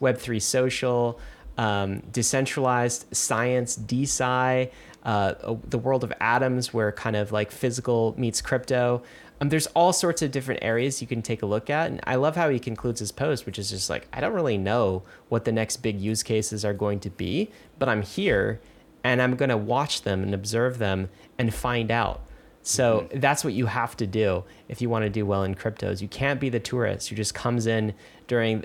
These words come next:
Speaker 1: you know, the tops of the cycle. You have to stay for the long run. So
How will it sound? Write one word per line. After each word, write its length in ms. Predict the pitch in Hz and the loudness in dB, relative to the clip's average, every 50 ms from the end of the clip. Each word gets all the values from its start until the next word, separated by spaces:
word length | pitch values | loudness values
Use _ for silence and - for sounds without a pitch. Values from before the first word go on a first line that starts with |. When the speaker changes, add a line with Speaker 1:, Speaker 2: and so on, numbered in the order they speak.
| - - - | -8 -8 -4
Speaker 1:
you 120 | 127 117 107 | -2 0 0
know, 60 | 104 | 0
the 60 | 113 113 | 0 0
tops 340 | - - 127 120 120 - - | 0 0 0 0 0 -2 -4
of 80 | 107 | -4
the 80 | 98 98 | -4 -2
cycle. 520 | - - 110 104 101 - 101 95 95 - - - - - | -2 0 0 -2 0 0 -2 -2 -2 -4 -8 -20 -10 -2
You 80 | - 123 | -2 -2
have 100 | 113 - | -2 -2
to 80 | - 104 | -4 -6
stay 240 | - - 113 107 98 | -4 -2 0 -2 -2
for 120 | - - | -2 -4
the 120 | 98 98 95 | -4 -4 -2
long 240 | 95 98 98 101 98 | -2 -2 -2 -2 -2
run. 220 | 95 92 90 92 90 | -2 -2 -4 -4 -4
So 340 | - - 113 104 101 101 | -4 0 0 2 0 0